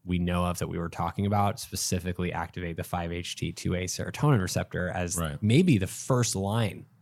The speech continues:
Speaker 1: down the, down the path of, of receptors.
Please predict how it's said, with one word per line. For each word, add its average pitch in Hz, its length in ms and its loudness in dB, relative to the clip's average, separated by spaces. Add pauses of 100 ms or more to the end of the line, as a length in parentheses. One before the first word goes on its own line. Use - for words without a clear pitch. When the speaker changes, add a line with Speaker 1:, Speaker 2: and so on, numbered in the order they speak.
(540)
Speaker 1:
down 95 360 2
the, 85 180 -4 (140)
down 101 240 4
the 87 80 0
path 95 440 2
of, - 160 -14 (120)
of 87 160 -6
receptors. - 560 -4